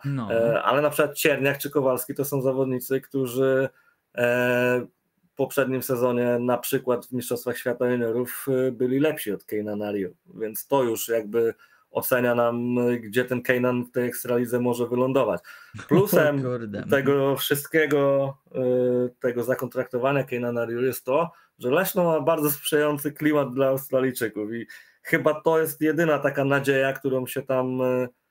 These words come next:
Speaker 2: sugerują, bo i Jamon Litsi nie wydawało się, że,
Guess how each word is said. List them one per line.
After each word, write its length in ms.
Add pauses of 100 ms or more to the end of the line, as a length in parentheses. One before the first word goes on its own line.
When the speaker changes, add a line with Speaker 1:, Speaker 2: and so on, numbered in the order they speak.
(560)
Speaker 2:
sugerują, 760
bo 500
i 160
Jamon 340
Litsi 580
nie 140
wydawało 560
się, 160
że, 440